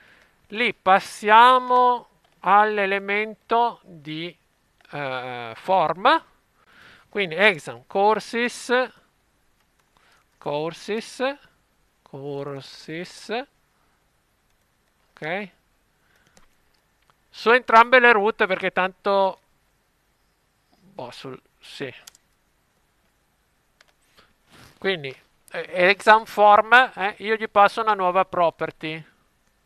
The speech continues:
Cos'è sto C? Schi-, schiacciato un carattere strano. Va bene.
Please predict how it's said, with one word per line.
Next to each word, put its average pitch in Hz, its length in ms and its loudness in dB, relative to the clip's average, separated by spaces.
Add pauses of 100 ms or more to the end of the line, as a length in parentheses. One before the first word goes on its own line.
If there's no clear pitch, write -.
(120)
Cos'è 147 300 -18
sto - 200 -20
C? - 260 -20 (1800)
Schi-, - 300 -20
schiacciato - 640 -14
un 127 80 -20
carattere 127 480 -8
strano. - 420 -20 (180)
Va 147 140 -10
bene. 165 180 -20